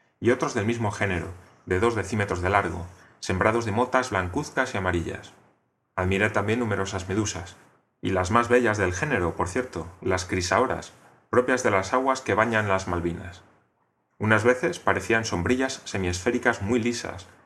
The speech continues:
surcadas por líneas de un rojo oscuro y terminadas en doce festones regulares, y otras parecían canastillos invertidos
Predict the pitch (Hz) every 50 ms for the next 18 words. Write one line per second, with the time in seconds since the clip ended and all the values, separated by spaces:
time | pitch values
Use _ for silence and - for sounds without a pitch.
0 | _ _ _ - - 98 95 - 131 135 139 135 - - 110 101 101 113 127 131
1 | 127 120 120 113 107 107 104 104 107 104 104 - 95 90 87 87 - 131 131 135
2 | 131 120 113 - 98 90 90 92 101 107 113 117 - - 95 92 117 117 117 -
3 | 120 - 95 90 - - 107 101 101 98 98 95 85 90 95 104 98 90 87 82
4 | - - - - _ _ _ _ _ _ _ _ _ - - 123 160 160 - 139
5 | 135 - - 110 95 95 - 117 110 110 107 104 98 92 90 - - 139 139 131
6 | - - 117 95 95 90 92 117 120 117 117 120 117